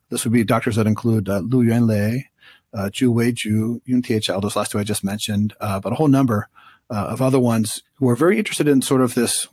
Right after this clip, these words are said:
who are sometimes lumped into that convergence school. But one of the things they absolutely detested was the warm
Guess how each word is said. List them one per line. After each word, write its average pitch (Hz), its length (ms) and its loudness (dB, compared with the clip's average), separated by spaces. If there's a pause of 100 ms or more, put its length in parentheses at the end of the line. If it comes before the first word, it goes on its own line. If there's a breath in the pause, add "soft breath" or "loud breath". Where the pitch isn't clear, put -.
(140)
who 131 300 -4
are 123 60 2
sometimes 151 360 2
lumped 135 220 4
into 127 120 2
that 110 200 0
convergence 127 460 0
school. 139 460 2 (360 loud breath)
But 110 160 -4
one 131 100 2
of 180 60 0
the 156 40 -12
things 160 140 0
they 123 140 0
absolutely 127 420 0
detested 113 380 -2
was 101 240 -4
the 113 100 -8
warm 117 300 0